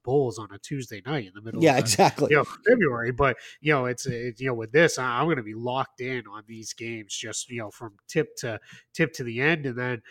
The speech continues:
Speaker 1: you know, and then you're gonna be thinking, like, "All right, well, what are they gonna do different next game?" And I, and I do think, you know, these teams are, you know, it, it could be game to game. We could get some really good long series here too, which is something we all love and enjoy.
Speaker 2: Yeah, I think these series are gonna go, uh, really deep. And, and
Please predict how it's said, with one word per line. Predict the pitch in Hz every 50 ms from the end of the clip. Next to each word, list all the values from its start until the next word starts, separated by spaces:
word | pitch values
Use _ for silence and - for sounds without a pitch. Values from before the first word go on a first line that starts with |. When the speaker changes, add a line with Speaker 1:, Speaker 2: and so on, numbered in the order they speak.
| - - _
Speaker 1:
you | _ 135 147 143
know, | 123
and | 123
then | 131 151 165
you're | 160 151 143
gonna | 143 143
be | 131 131
thinking, | 120 - 156 123 - 127
like, | 120 113 107 -
"All | 127 135 127
right, | 110 107
well, | 123 131 131
what | 131 160
are | 165
they | 143 151 139
gonna | 143 135 135
do | 127 127 117
different | 139 139 - - 127 101
next | 107 139 - - - -
game?" | - 110 98 98 104
And | 120
I, | 123 127 -
and | 123 123 123
I | 123
do | 120 135 170 190 180 - -
think, | 165 190 208 185 - _ _
you | - 127
know, | 123
these | 113 117 127 131 -
teams | - 156 170 214 190 170
are, | 143 123 117 110 - - - - - - _ _
you | 135 139
know, | 131
it, | 123 113 123
it | 143 143 127 147 151
could | - - 226
be | 220 220
game | 156 147 160
to | 165 160
game. | 139 135 156 160 139
We | 120 135 156
could | - 240 233
get | 196 202 151
some | - 139 117
really | 120 131 139 135 117
good | 101 117 131 131 110
long | 104 101 113 123 143 151 143
series | 135 - - 131 113 107 101 104 -
here | - 120 104
too, | - - 151 131
which | 110 101 98 -
is | 123 110
something | - 135 117 - 123 104
we | 98 104
all | 107 113 113 110
love | 107 104 104 101
and | 98 92
enjoy. | 92 _ - 104 95 - _ _ _ _ _ _ _ _ _ -
Speaker 2:
Yeah, | 117 139 131 123
I | 143
think | 143 - 160 -
these | - 147 113 - -
series | - 139 135 135 120 107
are | 127 107 120 120
gonna | 113 123 120 117
go, | 110 110 110 107 107 95 110 110 - _ _ _ _ -
uh, | 95 80 95 -
really | - 127 123 135 123 117
deep. | 113 110 123 123 117 127
And, | 131 123 127
and | - 139 135 123 110